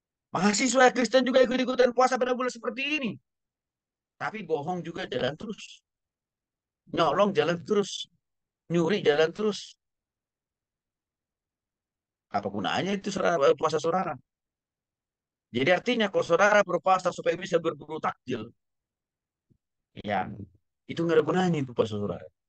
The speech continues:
Karena hari-hari ini kan lagi ngetren. Ya, orang lain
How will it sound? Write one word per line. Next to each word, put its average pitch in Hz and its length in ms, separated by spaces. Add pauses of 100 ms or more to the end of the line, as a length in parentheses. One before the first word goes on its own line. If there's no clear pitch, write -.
(1160)
Karena 117 240
hari-hari 131 480
ini 139 80
kan 156 160
lagi 123 240
ngetren. 123 400 (1200)
Ya, 90 400
orang 117 160
lain 143 180